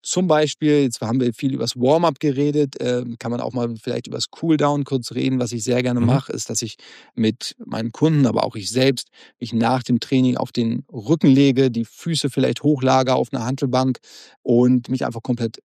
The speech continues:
Speaker 1: flach auf den Boden lege, die Augen schließe und atme. Ja, das heißt, erstmal ganz kurz,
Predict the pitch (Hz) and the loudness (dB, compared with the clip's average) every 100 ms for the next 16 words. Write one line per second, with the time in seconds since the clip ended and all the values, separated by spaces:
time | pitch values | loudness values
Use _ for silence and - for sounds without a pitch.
0 | _ _ - 120 113 - - 123 123 139 | _ _ -8 -6 -6 -8 -10 -4 0 2
1 | 120 120 - - 175 208 - 185 156 202 | 2 0 -2 2 4 4 0 -2 2 2
2 | 208 _ - - - _ _ - 135 147 | 2 _ -20 -20 -20 _ _ 0 4 4
3 | 139 - _ 123 127 - 104 - - - | 2 -8 _ -10 -8 -4 -6 -6 -10 -6
4 | - 123 - - 165 165 135 135 131 - | -2 -2 -2 0 0 2 0 0 0 2
5 | 156 156 - | 4 4 0